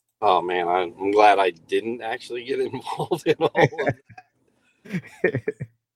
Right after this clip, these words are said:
Speaker 1: But yeah, no, I, I mean, I, I heard some, like, fifty, sixty thousand dollar prices thrown around, and guys really got the money for it several
Speaker 2: Yeah.
Speaker 1: times too, yeah.
Speaker 2: Yeah, that's what I heard, and then everybody started picking 'em up, and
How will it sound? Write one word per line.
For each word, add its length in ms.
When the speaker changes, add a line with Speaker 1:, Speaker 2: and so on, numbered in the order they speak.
Speaker 1:
But 140
yeah, 280
no, 220
I, 200
I 140
mean, 180
I, 140
I 120
heard 200
some, 120
like, 220
fifty, 320
sixty 320
thousand 440
dollar 260
prices 480
thrown 280
around, 220
and 120
guys 300
really 260
got 300
the 80
money 320
for 360
it 200
several 340
Speaker 2:
Yeah. 400
Speaker 1:
times 20
too, 240
yeah. 220
Speaker 2:
Yeah, 180
that's 200
what 80
I 80
heard, 360
and 180
then 160
everybody 400
started 300
picking 200
'em 140
up, 220
and 220